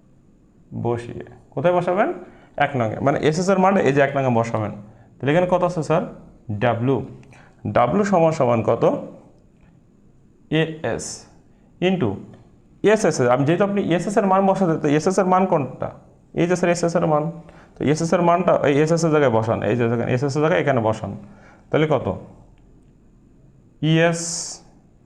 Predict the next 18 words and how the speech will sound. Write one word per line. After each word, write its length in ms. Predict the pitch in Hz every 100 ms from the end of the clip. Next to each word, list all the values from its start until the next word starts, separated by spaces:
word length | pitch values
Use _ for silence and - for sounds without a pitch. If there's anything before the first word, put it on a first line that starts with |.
| _ - - - -
কত? 180 | - 135 90 - - - - - -
ইএস 200 | 131 143 156
into 180 | 151 147 147
কত? 140 | 147 185 - - - - - - - - - - - - - -
এসসি। 440 | 165 165 - 104 - - - - - - - - -
ইএস 340 | 151 175 180 175
এসসি 380 | 135 143 143 180 165
by 120 | 156 147
কত? 180 | 147 135 208 - - - _ - - _ _ _ - - - - -
ইসি। 400 | 143 127 - 139 240 - - - - - _ - _ _ _ _ -
তারপর 240 | 131 151
এখানে 240 | 151 165 170
কত 140 | 165
আছে 200 | 170 170
স্যার? 200 | 165 175 - - - -
প্লাস, 300 | 135 107 - - - - - _ _ _ _ _ _ _ _ _ _ - -
প্লাস 340 | 135 127 165 - - - - _ -
এসসি, 360 | 147 151 202